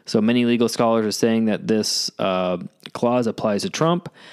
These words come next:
after his role in overturning or trying to overturn the twenty twenty presidential election,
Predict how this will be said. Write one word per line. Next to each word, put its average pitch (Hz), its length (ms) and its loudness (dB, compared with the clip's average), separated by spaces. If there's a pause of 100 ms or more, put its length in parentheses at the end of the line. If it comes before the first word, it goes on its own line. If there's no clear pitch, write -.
(180)
after 127 280 0
his 117 200 0
role 120 600 0
in 104 220 -2
overturning 123 760 0
or 101 80 0
trying 147 320 0
to 123 100 2
overturn 101 460 -2
the 95 80 -4
twenty 101 240 -2
twenty 98 400 -4 (160)
presidential 98 500 -4
election, 90 560 -4